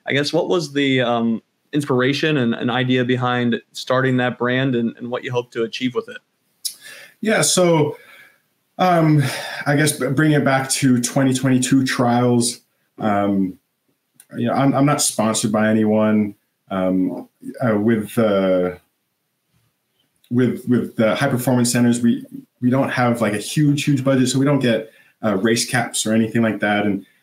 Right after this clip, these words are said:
Speaker 2: I found myself, like, going through these, these pictures from the meet, and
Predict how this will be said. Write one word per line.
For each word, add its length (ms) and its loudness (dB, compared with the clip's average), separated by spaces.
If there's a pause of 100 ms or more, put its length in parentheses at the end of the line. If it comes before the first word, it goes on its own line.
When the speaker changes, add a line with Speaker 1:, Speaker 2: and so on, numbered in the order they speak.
(120)
Speaker 2:
I 80 0
found 240 0
myself, 580 0
like, 340 -4
going 280 2
through 140 2
these, 300 2
these 160 0
pictures 500 0
from 140 0
the 80 2
meet, 220 4
and 220 0